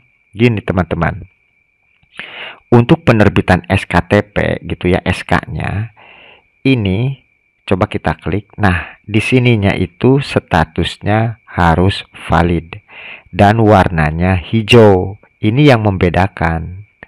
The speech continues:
Sementara ini warnanya pink atau kemerah-merahan lah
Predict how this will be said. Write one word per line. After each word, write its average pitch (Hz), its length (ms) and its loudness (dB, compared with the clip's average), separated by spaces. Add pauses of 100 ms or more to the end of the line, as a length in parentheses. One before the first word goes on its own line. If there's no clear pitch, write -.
(420)
Sementara 113 480 2
ini 143 160 2
warnanya 120 480 2
pink 120 240 -2
atau - 240 -2
kemerah-merahan 98 800 0
lah 82 240 -2